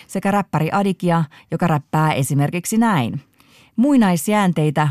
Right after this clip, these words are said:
mun tarpeet miellyttää yhtään ketään, pistä ne vitriiniin ikuisiksi ajoiksi lepäämään. Olkoon ne muistutukseksi kaikille niille, jotka jaksaa kysellä, mitä kuuluu mun munan johtimille.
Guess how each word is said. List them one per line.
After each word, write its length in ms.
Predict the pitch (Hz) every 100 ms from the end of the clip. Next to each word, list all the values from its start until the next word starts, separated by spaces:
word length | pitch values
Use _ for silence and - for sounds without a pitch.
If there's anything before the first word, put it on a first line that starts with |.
| 143
mun 200 | 170 170
tarpeet 460 | 190 185 - 143
miellyttää 500 | 170 165 151 143 139 131
yhtään 480 | 170 - 131 117 127
ketään, 600 | 214 220 170 151 147 147 - - -
pistä 280 | 226 214 170
ne 140 | 156
vitriiniin 600 | 185 185 180 160 156 156
ikuisiksi 500 | 185 - 165 143 - -
ajoiksi 440 | 151 143 - 151
lepäämään. 680 | 147 143 127 117 127 123 127 - - - - -
Olkoon 340 | 208 202 170 156
ne 60 |
muistutukseksi 840 | 175 214 226 175 151 139 - - -
kaikille 380 | 185 165 139
niille, 540 | 135 180 214 185 160 151 - -
jotka 220 | 156 -
jaksaa 380 | 156 165 - 147
kysellä, 460 | 175 175 160 143 135 -
mitä 180 | 160 165
kuuluu 440 | - 170 160 147
mun 180 | 147 151
munan 340 | 160 175 151 147
johtimille. 680 | 147 131 123 120 120 123